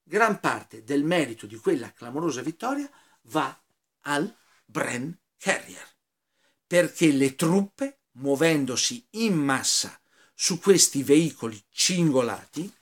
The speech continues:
avevano una cosa che gli italiani non sapevano neanche dove stava di casa. La mobilità,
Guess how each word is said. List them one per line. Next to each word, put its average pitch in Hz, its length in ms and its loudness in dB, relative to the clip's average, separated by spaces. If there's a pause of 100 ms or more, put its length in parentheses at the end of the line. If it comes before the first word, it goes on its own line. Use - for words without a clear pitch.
(800)
avevano 147 720 0
una 131 240 -12
cosa 220 460 -2
che - 140 -20
gli 120 140 -18
italiani 127 640 -8
non 131 200 -8
sapevano 120 560 -6
neanche 123 520 -6 (300)
dove 117 220 -14
stava 151 440 -2 (120)
di 170 120 -20
casa. - 440 -16 (640)
La 190 260 6
mobilità, 202 760 2